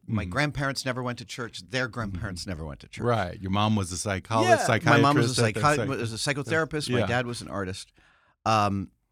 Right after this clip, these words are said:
Speaker 1: however, the, the,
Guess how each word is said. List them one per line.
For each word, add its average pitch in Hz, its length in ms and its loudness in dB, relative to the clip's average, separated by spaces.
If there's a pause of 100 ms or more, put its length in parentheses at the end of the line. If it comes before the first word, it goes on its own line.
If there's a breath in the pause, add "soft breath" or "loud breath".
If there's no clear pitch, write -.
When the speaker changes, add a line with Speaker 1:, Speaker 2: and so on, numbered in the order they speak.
(220)
Speaker 1:
however, 143 580 -2 (680)
the, 123 260 -4 (360)
the, 123 280 -8